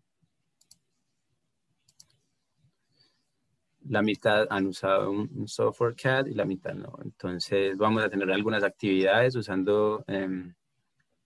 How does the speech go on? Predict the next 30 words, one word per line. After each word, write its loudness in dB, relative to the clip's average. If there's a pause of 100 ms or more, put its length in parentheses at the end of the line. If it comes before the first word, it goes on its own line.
(140)
un -16
programa 2
de 4
diseño, 4
em, -4
y 2
los 4
que -4 (380)
tengan 4
experiencia 2
pueden -2
usar. -4
A -4
los -12
que -6
no -4
tienen 2
experiencia 2
también -4 (380)
tengo 6
unos 0
videos 4
y -4
unos -2
tutoriales -2
que -4
nos -6
podrían 0
ayudar -4
a, -4